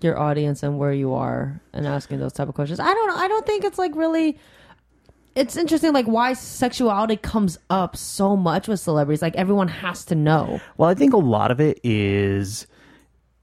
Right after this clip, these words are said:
Speaker 2: everybody's got this thing, like, are they? Aren't they? I don't know. And you just wanna, you just want to,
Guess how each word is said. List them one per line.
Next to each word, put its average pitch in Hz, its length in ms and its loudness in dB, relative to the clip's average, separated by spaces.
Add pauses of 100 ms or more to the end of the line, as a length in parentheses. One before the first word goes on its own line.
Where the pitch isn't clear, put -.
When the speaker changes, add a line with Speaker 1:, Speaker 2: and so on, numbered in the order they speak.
(880)
Speaker 2:
everybody's 185 500 4
got 139 200 2
this 123 200 0
thing, 123 300 2
like, 110 240 0 (180)
are 120 200 -2
they? 226 500 6
Aren't 202 240 4
they? 240 440 4
I 165 60 0
don't 185 120 4
know. 185 100 6
And 151 180 6
you 151 80 6
just 180 200 2
wanna, 180 380 4
you 139 160 2
just 165 200 2
want 151 300 4
to, 117 260 4